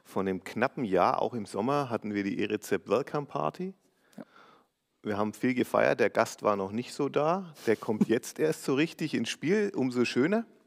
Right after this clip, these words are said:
Speaker 1: Vielen Dank auch an Dani für das schöne Panel vorher. Kommunikation ist alles. Erstmal von meiner Seite auch an die Zuhörerschaft herzlich willkommen hier im zweiten Panel des heutigen Tages.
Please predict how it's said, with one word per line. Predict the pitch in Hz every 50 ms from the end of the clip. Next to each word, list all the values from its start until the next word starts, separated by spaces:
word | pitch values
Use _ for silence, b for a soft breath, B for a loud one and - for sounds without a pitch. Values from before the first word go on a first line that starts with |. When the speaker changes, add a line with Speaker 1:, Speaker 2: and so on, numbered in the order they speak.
| _ _ _ _ _ _ _ _ _ _ - - - -
Speaker 1:
Vielen | - - 147 147
Dank | 139 143 131 135 131
auch | 131 123
an | 123 117 107
Dani | 107 120 156 170 170
für | - 156 135
das | 131 127 120 - - - -
schöne | - 139 139 143 139
Panel | - - 123 120 120 120 110 -
vorher. | - - - 120 120 147 156 165 185 196 208 208 B B B B B B B B
Kommunikation | - 143 139 156 165 156 143 - 156 127 - - 139 131 127 120
ist | 120 - -
alles. | 113 139 180 190 - -
Erstmal | - 120 135 - - - 139 131
von | 131 - 120
meiner | 110 110 123 151 151
Seite | - - 131 135 131 135 95 -
auch | - 123 127 - - - - - _ _ -
an | - 117 113
die | 117 117 113
Zuhörerschaft | - - 165 156 165 156 156 151 - - 151 143 - - - - B B B B B B B
herzlich | - 127 - - - 135 - -
willkommen | 120 113 - - 123 139 165 170 160
hier | 147 160 160 156
im | - 120 120 113 110 104 104 -
zweiten | - - - - 98 101 104 - 113 101 95 90
Panel | - - - 110 135 160 165
des | 143 143 123 -
heutigen | - 120 117 117 117 104 101 90
Tages. | - - 98 110 139 - 175 170 - -